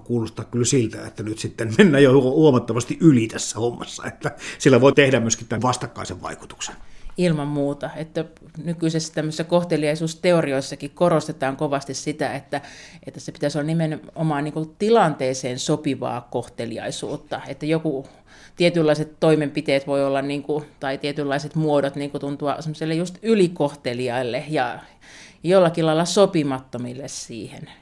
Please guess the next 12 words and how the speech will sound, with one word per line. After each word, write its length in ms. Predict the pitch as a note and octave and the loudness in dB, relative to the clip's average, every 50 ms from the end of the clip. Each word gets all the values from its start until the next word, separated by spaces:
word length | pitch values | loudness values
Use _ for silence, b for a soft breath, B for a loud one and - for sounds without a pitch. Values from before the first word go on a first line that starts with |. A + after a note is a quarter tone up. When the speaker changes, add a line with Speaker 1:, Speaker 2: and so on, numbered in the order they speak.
| - | -14
Speaker 2:
että 280 | C#3 D3 D3 - - D3 | -12 -12 -12 -10 -12 -10
se 100 | - D#3 | -8 -8
on 120 | D3 D3 | -6 -2
aina 320 | E3 G3 G#3 G3+ F3+ D#3+ C#3 | 0 2 2 4 2 2 0
niin 140 | C#3 C#3 C3 | -4 -6 -8
kuin 120 | C#3 - | -8 -4
tilanteeseen 680 | - E3 E3 D3+ C#3 C#3 C3 C3 B2+ C3 C#3 B2 C3 | 0 2 2 2 2 0 -4 -6 -6 -6 -6 -8 -8
sidoksissa. 640 | C#3 C#3 C3 C3 C3 - - C#3+ C3 - - A#2 - B B B B B B B B B | -6 -6 -4 -6 -6 -8 -10 -14 -12 -12 -12 -12 -12 B B B B B B B B B
Ei 200 | F3+ F3+ F3 E3 | 0 2 2 4
voi 200 | F#3+ F#3+ F3 E3 | 4 4 4 4
sanoa, 480 | E3 - D#3+ D#3+ D3+ D3 C3 A#2+ A#2 | 2 2 0 0 0 0 -4 -4 -6
että 300 | A#2 C3+ - - - B2+ | -8 -10 -12 -10 -10 -10